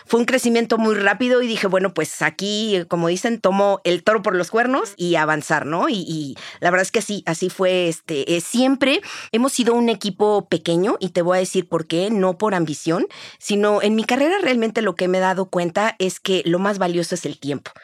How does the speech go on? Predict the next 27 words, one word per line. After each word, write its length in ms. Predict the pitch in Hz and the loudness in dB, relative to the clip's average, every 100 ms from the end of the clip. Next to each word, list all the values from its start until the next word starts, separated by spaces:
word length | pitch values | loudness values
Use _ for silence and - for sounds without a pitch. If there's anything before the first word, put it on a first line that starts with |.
| - - | -20 -4
De 80 | 208 | 0
hecho, 160 | 208 254 | 2 2
este, 200 | 196 196 | 2 2
en 100 | 190 | 2
mi 80 | 196 | 2
perfil 320 | 180 175 214 | 0 0 0
de, 260 | 196 139 - | 0 0 0
"¿Cuál 160 | 220 269 | 0 0
es 80 | |
tu 80 | - | 0
verdadero 420 | 202 190 185 202 | 0 2 2 0
lujo?", 260 | 208 226 277 | 0 -2 -2
de 80 | 240 | 0
verdad, 240 | 233 285 415 | 0 0 0
el 220 | 190 190 | 0 -2
tiempo, 480 | 214 302 - 180 151 - - - | -2 -4 0 -4 -4 -16 -10 -2
¿no? 260 | 202 320 - - | 0 0 -4 -4
Y 240 | 226 226 | -2 2
a 60 | 247 | 4
mí 120 | 285 | 4
me 80 | 294 | 2
gusta 280 | 254 240 247 | 0 0 0
mucho 340 | 214 202 233 | 0 -2 -2
dedicarlo 800 | 185 160 - 175 180 190 208 226 | -2 -4 -2 0 0 0 0 -2
a 100 | 175 | -2
los 220 | 151 - | -2 -6
clientes. 520 | 170 175 160 - - | -4 -2 -2 -6 -18